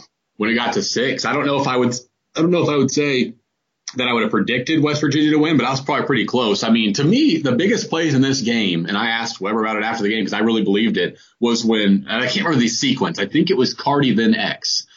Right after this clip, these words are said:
But when K-State was up six, they went to the line, you know, back to back and both made front ends of their one and ones after. I think it was X had missed the front end a trip before that. So,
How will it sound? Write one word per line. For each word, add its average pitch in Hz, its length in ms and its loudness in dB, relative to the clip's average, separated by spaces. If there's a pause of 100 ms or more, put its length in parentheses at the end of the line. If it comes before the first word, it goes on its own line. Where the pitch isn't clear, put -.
(180)
But 117 100 2
when 110 120 2
K-State 131 320 0
was 123 140 2
up 135 160 -2
six, - 640 -4 (420)
they 110 100 2
went 117 240 0
to 117 80 -4
the 113 180 0
line, 113 300 2
you 107 60 4
know, 101 140 0
back 110 260 -2
to - 80 0
back 120 320 -2
and 98 100 0
both 107 220 0
made 101 200 0
front 107 220 -2
ends 104 160 0
of 101 40 0
their 101 120 2
one 101 160 2
and 101 100 4
ones 95 300 0
after. 101 260 -4
I 92 80 -2
think 117 140 0
it - 80 -2
was 113 160 -2
X 120 220 -4
had 101 120 2
missed 104 220 0
the 104 60 -2
front 107 260 -2
end 101 200 2
a 95 100 -6
trip - 240 -2
before 104 400 0
that. 71 320 -2
So, 101 320 -2